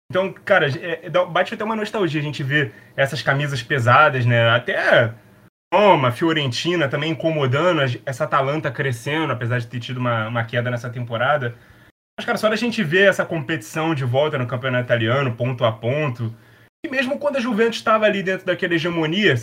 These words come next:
al-, em algumas temporadas chegava a ter, né? Como o Henrique falou, Napoli incomodava, Roma chegou a incomodar, antes de ser campeã a Inter chegou a incomodar, o próprio Milan também. Mas o Milan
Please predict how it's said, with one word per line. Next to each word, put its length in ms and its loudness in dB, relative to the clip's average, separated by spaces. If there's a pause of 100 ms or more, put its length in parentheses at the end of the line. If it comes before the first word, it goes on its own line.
(120)
al-, 220 2
em 80 0
algumas 260 -2
temporadas 400 0
chegava 320 2
a 40 0
ter, 280 2
né? 80 -2
Como 200 -6
o 20 -2
Henrique 220 -4
falou, 340 0
Napoli 360 0
incomodava, 760 2 (200)
Roma 300 2
chegou 240 -2
a 40 -2
incomodar, 760 2 (280)
antes 280 0
de 80 -6
ser 160 -6
campeã 480 0
a 80 4
Inter 320 -2
chegou 180 -4
a 20 -2
incomodar, 500 2
o 80 -2
próprio 340 -2
Milan 300 0
também. 380 -2 (600)
Mas 480 2 (200)
o 80 -8
Milan 280 0